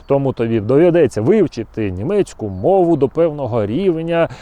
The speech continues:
до якого саме різняться різні тут, е, думки. Однозначно, якщо ти дойдеш до рівня Б один, то це вже буде круто і для тебе всі двері відчинені, але подейкують, що навіть на навчання можна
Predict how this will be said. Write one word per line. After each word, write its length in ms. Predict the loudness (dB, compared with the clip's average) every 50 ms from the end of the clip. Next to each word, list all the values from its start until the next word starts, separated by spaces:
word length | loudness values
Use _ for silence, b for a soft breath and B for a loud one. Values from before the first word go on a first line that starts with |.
| B -18 -12 B
до 140 | 2 4 4
якого 420 | 4 4 4 2 2 2 2 0
саме 800 | -2 -2 -2 0 2 2 2 2 0 2 2 4 4 4 4 4
різняться 960 | 2 0 0 -2 -2 -4 0 0 0 -2 -2 -2 -2 -2 0 0 0 0 0
різні 400 | 2 2 0 0 0 -2 -8 -8 -8 -6
тут, 180 | -6 -6 -6 -8 -8 -6
е, 280 | -4 -4 -4 -4 -6 -8 -10 -12 -12 -14 -14 -12
думки. 440 | -6 -2 -2 -2 -2 0 2 2 2
Однозначно, 680 | 4 2 2 0 2 0 0 2 2 2 2 0 0 -2
якщо 220 | -4 0 0 -2 -2
ти 180 | 0 -4 -4
дойдеш 460 | -2 0 0 0 2 2 0 0 0
до 160 | 0 -2 0 0
рівня 280 | 0 -2 -2 -2 -4
Б 180 | -2 0 2 4
один, 480 | 4 4 2 2 0 0 0 0 -2 B B B B B -20 -6 -2
то 380 | 2 2 4 4 2 0 -2 -4 -6
це 200 | -2 2 2 2
вже 220 | 2 2 0 0
буде 340 | -2 2 0 0 2 2 0
круто 420 | -2 0 2 2 2 2 0 -4
і 60 | -4 -4
для 220 | -4 -4 -4 -2
тебе 280 | 0 0 0 0 0 -2
всі 340 | -4 -4 -4 -2 -2 -2
двері 360 | 0 0 0 2 2 0 -2 -4
відчинені, 720 | -6 -6 -8 -2 2 2 2 2 0 -4 -4 -4 -6 -6 -2
але 240 | 0 2 4 4 2
подейкують, 760 | 2 -2 -4 -2 0 0 0 0 0 -2 -4 -4 -4 -6 -6
що 100 | -10 -8
навіть 360 | -4 -2 0 0 0 -2 -4
на 100 | -8 -6
навчання 460 | -6 -6 -6 -6 -8 -6 -4 -2 -2
можна 520 | -2 0 -2 -2 -2 -2 -2 -2 -2 -2